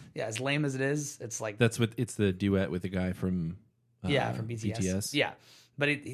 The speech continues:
Speaker 1: you know, Charlie Puth did some TikTok talking about, like, you know, "I've always loved panning stuff and stereo, so I thought,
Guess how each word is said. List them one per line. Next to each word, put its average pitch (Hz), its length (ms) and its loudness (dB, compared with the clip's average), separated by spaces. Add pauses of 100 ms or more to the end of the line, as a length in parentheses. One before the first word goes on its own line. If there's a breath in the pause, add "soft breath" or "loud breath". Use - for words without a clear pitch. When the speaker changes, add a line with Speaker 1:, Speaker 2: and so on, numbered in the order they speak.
Speaker 1:
you 139 140 -6
know, 117 180 -6 (220)
Charlie 139 220 2
Puth 131 260 -2
did 131 160 -6
some 127 220 -4
TikTok 120 420 -4
talking 123 300 -6
about, 113 220 -4
like, 113 260 -8
you 123 60 -8
know, 117 120 -6
"I've 113 100 -6
always 143 260 -6
loved 131 260 -6
panning 131 380 -6
stuff 120 340 -6
and 104 80 -10
stereo, 127 600 -2
so 117 160 -8
I 110 100 -6
thought, 113 340 -6